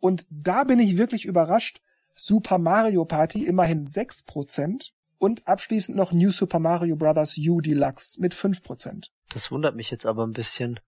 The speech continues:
Speaker 2: Ich meine, in welchem Zeitraum ist es?
Speaker 1: Ja, das hätte ich dazu sagen sollen. Sorry für die Verwirrung. Also die Spiele, die ich gerade nannte, sind für den Zeitraum Januar bis März zweitausendneunzehn. Aber nichtsdestotrotz bin ich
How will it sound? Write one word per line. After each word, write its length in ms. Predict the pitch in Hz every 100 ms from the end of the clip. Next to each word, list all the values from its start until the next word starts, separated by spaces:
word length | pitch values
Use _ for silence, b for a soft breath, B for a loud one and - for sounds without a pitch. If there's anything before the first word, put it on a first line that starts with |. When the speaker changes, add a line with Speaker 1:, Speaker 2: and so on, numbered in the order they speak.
| _
Speaker 2:
Ich 100 | -
meine, 280 | 123 120 110
in 120 | 110
welchem 280 | 127 131 131
Zeitraum 560 | - 117 147 165 175 190
ist 180 | 180
es? 320 | 214 240 - - _ _ -
Speaker 1:
Ja, 120 | 156
das 120 | 156
hätte 140 | 175 165
ich 60 |
dazu 240 | 151 - 147
sagen 240 | 135 131
sollen. 260 | 131 127 127
Sorry 260 | - 143
für 140 | 135 131
die 160 | 131
Verwirrung. 480 | - 131 135 123 123 b b b
Also 260 | 160 185 208
die 120 | 170
Spiele, 340 | - 208 202
die 80 | 180
ich 100 | 165
gerade 220 | - 165
nannte, 300 | 165 160 175
sind 280 | 160 165 160 -
für 160 | 175
den 120 | 160
Zeitraum 640 | 151 156 160 - 151 156 151 b b
Januar 340 | 139 147 139
bis 180 | 139 -
März 280 | 127 131 -
zweitausendneunzehn. 880 | - 127 123 - 127 127 - 131 - _ _ _ -
Aber 160 | 156
nichtsdestotrotz 760 | 170 214 220 - 175 - 208 -
bin 160 | 190 190
ich 300 | 190 -